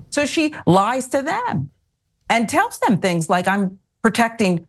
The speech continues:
America and the president is good," and she knows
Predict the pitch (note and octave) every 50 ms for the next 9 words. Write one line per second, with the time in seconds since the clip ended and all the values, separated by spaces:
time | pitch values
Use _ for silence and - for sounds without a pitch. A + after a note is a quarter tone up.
0 | _ _ - F#3+ F#3+ G3 F#3+ F#3+ G3 F#3+ F#3 F3+ - E3 C#3+ C3 C3+ D3+ D3 -
1 | E3+ F3 E3+ E3+ E3+ - - A3+ G3+ G3 E3+ F#3 F3+ F3 D#3+ - - D3+ C#3 -
2 | - F3+ F3+ E3+ D#3 - - E3 D#3+ D3+ - - E3 E3 D#3+ D#3+ E3+ F#3 F#3 F#3+
3 | F#3+ F#3+ F#3 F3+ -